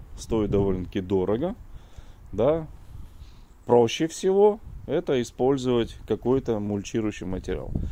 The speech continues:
Тем более, что промышленность для этого выпускает всевозможные мульчирующие материалы. Вот, допустим, та же самая, э, мульча из лавы,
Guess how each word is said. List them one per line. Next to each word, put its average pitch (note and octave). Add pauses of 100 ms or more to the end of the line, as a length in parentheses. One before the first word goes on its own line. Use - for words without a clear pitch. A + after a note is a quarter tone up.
(280)
Тем A2
более, A2+
что G2
промышленность C3
для A#2
этого B2
выпускает A2 (680)
всевозможные C3+
мульчирующие G2
материалы. D#3+ (440)
Вот, B2
допустим, G#2+
та A2
же G2+
самая, F#2+ (800)
э, G2 (480)
мульча A#2+
из G#2
лавы, G3+